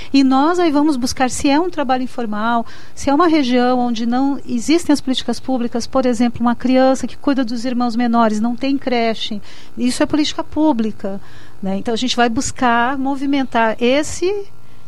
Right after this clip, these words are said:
é, esse papel do município para que elas aconteçam, né? E aí tem uma outra atuação nossa também, por exemplo, ah,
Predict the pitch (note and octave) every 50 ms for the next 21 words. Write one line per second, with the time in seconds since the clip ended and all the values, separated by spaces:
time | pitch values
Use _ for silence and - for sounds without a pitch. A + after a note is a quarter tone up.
0 | - - - G#3 G#3 - A#3 B3 C#4 - - - - E4+ D#4+ - C4+ B3 A#3+ G#3+
1 | G#3+ A#3+ A3+ B3+ D4+ C#4+ D4+ C#4+ - - A#3+ A#3 A#3 - A#3+ - C#4+ C4+ C4 -
2 | - C4+ B3+ B3+ B3+ C4+ C4+ A#3+ C#4+ C#4 - - D#4 E4+ - C#4+ B3+ A3+ A3 -
3 | - G#3+ G3+ G3 - - - - - - - - G3 G3 G#3 G#3+ - - - -
4 | - A#3 A#3+ B3 C4+ C#4+ C#4+ E4 D#4+ D#4 D#4 D#4+ D4 C#4 B3+ B3 A#3 A#3 - A3+
5 | A3+ A3+ A3 G#3+ G#3+ G#3 G#3 G#3 G3+ G3+ G3 G3 F#3+ - A3+ A3 - A#3+ A3+ -
6 | - A#3+ A3 A3+ A3 G#3+ A3+ A3+ - B3 A#3 B3+ C#4 C4+ C#4 A#3+ A3+ A3 A#3 A3+
7 | - - A#3 A3 G#3+ -